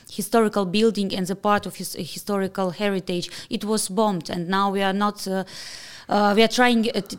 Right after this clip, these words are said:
to understand what we are going to do and if i-, it's, uh, uh, the time to rebuild it now, because bombs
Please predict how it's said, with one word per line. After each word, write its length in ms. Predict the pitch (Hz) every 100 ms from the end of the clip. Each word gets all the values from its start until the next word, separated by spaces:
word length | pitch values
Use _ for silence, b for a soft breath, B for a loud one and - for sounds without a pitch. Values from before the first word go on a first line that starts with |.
| -
to 140 | 233
understand 580 | 226 214 214 - 226 220
what 240 | 208 214
we 80 | 214
are 80 | 220
going 240 | 214 214
to 120 | 208 196
do 200 | 226 247
and 220 | 240 202
if 220 | - 226 -
i-, 160 | 226 226
it's, 260 | 226 226 -
uh, 300 | 208 208 -
uh, 320 | - 202 202
the 140 | 180 220
time 360 | 240 233 226
to 160 | 214 220
rebuild 420 | 214 180 233 208
it 120 | 190 196
now, 300 | 190 175 160
because 460 | 165 202 180 180
bombs 420 | 151 233 240 240